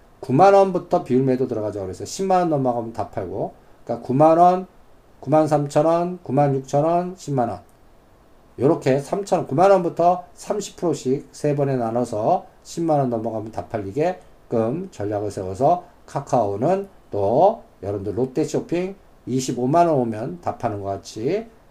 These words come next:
어, 같이 연결고리 잡아서 또 대응을 해 보겠습니다. 그리고 이제 내일이 목요일입니다. 여러분들 목요일, 어, 지금, 어, 재난 안전망 관련된 종목,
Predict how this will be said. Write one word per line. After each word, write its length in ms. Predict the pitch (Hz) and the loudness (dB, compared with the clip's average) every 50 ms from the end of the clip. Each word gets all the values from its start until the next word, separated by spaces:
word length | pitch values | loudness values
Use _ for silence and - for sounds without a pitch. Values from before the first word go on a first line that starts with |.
| _ | _
어, 320 | - - 76 82 85 - - | -12 -10 -10 -10 -10 -12 -14
같이 360 | - - 98 95 - - 107 | -10 -10 -10 -10 -8 -8 -8
연결고리 440 | 95 92 104 110 104 98 104 101 101 | -8 -6 -6 -6 -4 -4 -4 -6 -8
잡아서 540 | 95 - 98 92 92 85 - 151 165 175 - | -8 -10 -10 -8 -8 -4 0 0 0 0 -2
또 180 | - 98 98 - | -6 -8 -8 -8
대응을 560 | - 98 92 92 92 107 135 175 202 - - - _ - - - - | -8 -8 -8 -6 -4 0 0 0 0 -2 -4 -14 _ -20 -20 -8 -4
해 220 | 113 110 107 - - - - - | -4 -4 -4 -6 -10 -20 -20 -14
보겠습니다. 540 | - 110 139 139 143 - 113 98 85 - - - _ - _ - - - _ _ - - _ _ - - - - _ _ - _ - - - - - - - - - | -4 -2 -2 -2 0 -2 -6 -6 -6 -10 -16 -18 _ -20 _ -20 -20 -20 _ _ -20 -20 _ _ -20 -20 -20 -20 _ _ -20 _ -20 -20 -20 -20 -20 -20 -20 -20 -12
그리고 600 | - 139 143 165 151 139 139 147 156 170 175 175 - - | 0 4 4 6 8 10 10 10 8 8 4 2 -2 -2
이제 140 | 123 135 | 0 0
내일이 400 | 127 110 117 123 151 180 190 202 | 2 4 4 4 4 6 6 4
목요일입니다. 840 | 180 127 101 101 107 127 156 190 202 208 156 123 110 90 90 - - - - - _ _ _ _ - | 4 4 -2 -4 -2 0 2 2 2 2 0 -2 -2 -4 -8 -10 -12 -18 -20 -20 _ _ _ _ -14
여러분들 320 | 104 107 104 104 92 101 | -12 -12 -10 -10 -6 -6
목요일, 640 | 107 107 107 127 123 113 101 113 151 180 196 220 226 - _ _ _ _ _ _ - - _ | -6 -2 0 2 2 2 2 0 0 0 -2 -4 -8 -14 _ _ _ _ _ _ -20 -18 _
어, 500 | - 87 90 85 85 85 85 85 87 92 92 | -10 -10 -8 -8 -8 -8 -8 -8 -10 -10 -10
지금, 560 | - 135 - 156 143 139 143 165 180 196 214 - - _ _ - - | -12 -6 0 4 8 8 8 8 6 4 0 -8 -16 _ _ -20 -14
어, 640 | - 92 92 90 90 87 85 85 - - - - - - _ _ _ _ | -10 -8 -8 -6 -6 -6 -6 -6 -8 -10 -12 -14 -20 -20 _ _ _ _
재난 360 | - - 131 131 147 147 135 | 0 0 4 4 6 4 4
안전망 540 | 117 113 117 135 165 190 185 175 170 160 147 | 2 0 -2 0 0 0 2 2 2 2 4
관련된 400 | 143 131 123 123 110 107 107 95 | 4 2 2 0 -2 -6 -8 -10
종목, 540 | 92 98 90 90 95 117 165 208 - - | -10 -10 -10 -8 -6 -6 -6 -6 -8 -12